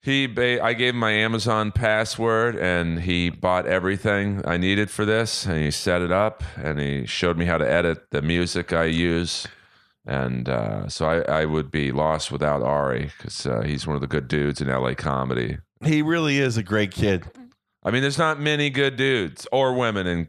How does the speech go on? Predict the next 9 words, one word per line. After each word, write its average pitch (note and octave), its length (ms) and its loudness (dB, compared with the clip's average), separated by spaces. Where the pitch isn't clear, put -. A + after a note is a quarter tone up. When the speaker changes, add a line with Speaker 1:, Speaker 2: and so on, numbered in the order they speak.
Speaker 1:
c-, E2 100 -8
L F#2+ 220 2
A F2+ 100 2
comedies. D#2+ 800 0
Everyone's G2+ 640 0
climbing G#2 520 0
over G2+ 320 2
each G2 240 0
other, G2 540 2